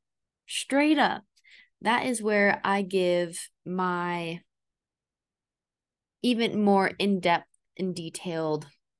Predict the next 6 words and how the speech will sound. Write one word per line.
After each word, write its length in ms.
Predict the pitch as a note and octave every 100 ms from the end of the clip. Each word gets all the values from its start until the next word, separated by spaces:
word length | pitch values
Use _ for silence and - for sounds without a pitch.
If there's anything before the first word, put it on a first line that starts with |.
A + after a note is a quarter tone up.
| _ _ _ _ _ G3
newsletters 680 | A3+ A#3+ A3+ A3+ A3 G#3+ G#3
about 300 | F3+ F3+ F3
what 200 | F#3 G3
is 120 | F#3
going 320 | F3 D#3+ D3 -
on 380 | C#3 - G3